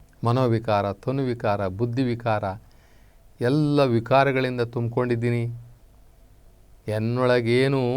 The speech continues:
ಶುದ್ಧವಿಲ್ಲ, ನಡೆಯೊಂದು ಪರಿ, ನುಡಿಯೊಂದು ಪರಿ, ನನ್ನಲ್ಲಿ ಏನೂ ಶುದ್ಧವಿಲ್ಲ ನೋಡಯ್ಯ. ನುಡಿಗೆ ತಕ್ಕ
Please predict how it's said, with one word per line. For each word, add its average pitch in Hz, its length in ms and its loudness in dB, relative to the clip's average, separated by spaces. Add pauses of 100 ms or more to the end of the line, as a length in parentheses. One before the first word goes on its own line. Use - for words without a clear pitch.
(1160)
ಶುದ್ಧವಿಲ್ಲ, 139 800 6 (800)
ನಡೆಯೊಂದು 147 760 4
ಪರಿ, 156 420 6 (1080)
ನುಡಿಯೊಂದು 127 600 0
ಪರಿ, 104 360 -4 (240)
ನನ್ನಲ್ಲಿ 107 500 -2
ಏನೂ 113 240 -2
ಶುದ್ಧವಿಲ್ಲ 107 640 -2
ನೋಡಯ್ಯ. 101 600 -4 (1160)
ನುಡಿಗೆ 160 800 6
ತಕ್ಕ - 640 0